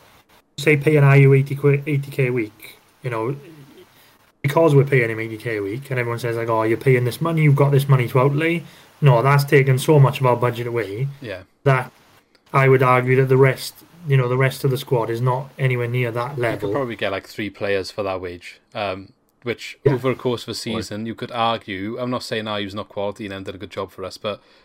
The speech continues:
Speaker 2: in a different team, you could probably pick three players in the Championship,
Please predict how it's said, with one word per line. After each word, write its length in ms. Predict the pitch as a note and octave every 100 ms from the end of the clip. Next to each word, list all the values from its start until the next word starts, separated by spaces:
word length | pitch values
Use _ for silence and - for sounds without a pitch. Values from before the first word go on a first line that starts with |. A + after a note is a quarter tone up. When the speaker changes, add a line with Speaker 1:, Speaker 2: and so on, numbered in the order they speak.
| -
Speaker 2:
in 120 | A2+
a 40 |
different 360 | G2+ - G#2 G2
team, 240 | A2+ F#2
you 80 | G#2+
could 100 | -
probably 200 | C#3 B2
pick 260 | - E3+ -
three 180 | - A2+
players 300 | A#2 G#2+ G2+
in 80 |
the 60 | G2
Championship, 640 | - G#2 F#2+ F#2 - G#2